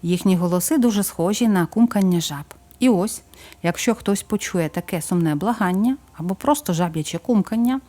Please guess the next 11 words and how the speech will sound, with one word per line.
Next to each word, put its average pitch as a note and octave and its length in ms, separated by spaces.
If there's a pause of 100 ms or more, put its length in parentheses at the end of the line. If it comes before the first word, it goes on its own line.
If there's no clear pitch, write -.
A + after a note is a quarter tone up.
(320)
то E3+ 120
має F3+ 280
проявити G3 500
співчуття. - 720 (300)
Потрібно A3 580 (320)
кинути B3 420
хустину, G3+ 640 (140)
рушник F#3 560
або D#3+ 200
шматочок F#3 520
полотна. D#3 520